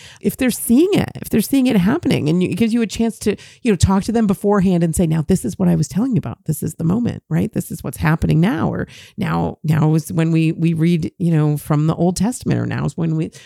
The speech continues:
Father reads the gospel," or now is when Father gives us his homily, just kind of walking him through that. It's great to have it, especially as kids get just a little bit older,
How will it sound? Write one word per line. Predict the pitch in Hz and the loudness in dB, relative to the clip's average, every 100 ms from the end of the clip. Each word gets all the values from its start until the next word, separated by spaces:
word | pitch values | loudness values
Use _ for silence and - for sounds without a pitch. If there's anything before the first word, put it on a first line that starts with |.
| _ | _
Father | - 170 196 | -2 0 2
reads | 190 202 | 2 0
the | - | -2
gospel," | 190 190 269 - 113 | 0 0 0 -2 -4
or | 135 | -2
now | 147 185 | 0 0
is | 208 - | 0 0
when | 202 190 | -2 -2
Father | 190 185 196 202 - - - _ | -2 -2 -2 -4 -8 -16 -20 _
gives | 208 208 | 0 4
us | 226 - | 4 4
his | 208 | 4
homily, | 185 277 370 175 165 | 4 4 4 2 0
just | 202 | -2
kind | - 269 | 0 -2
of | 196 - - - | -2 -8 -14 0
walking | 175 220 226 214 | 2 2 2 4
him | 208 | 4
through | 165 - 185 233 | 2 2 2 2
that. | 117 107 - _ - | 0 -4 -8 _ -6
It's | 175 | -6
great | - 190 220 160 - - _ - | -2 2 4 4 -2 -12 _ -2
to | 185 160 | 2 2
have | 147 165 156 - | 2 2 0 -2
it, | - 165 175 - | -6 -6 -6 -4
especially | 190 294 294 | -2 -2 -2
as | 240 | -2
kids | - 147 | -2 -2
get | - | -4
just | - - | -6 -8
a | |
little | 131 165 208 226 | -6 -2 -2 -2
bit | 214 196 | 0 0
older, | 196 185 | 2 0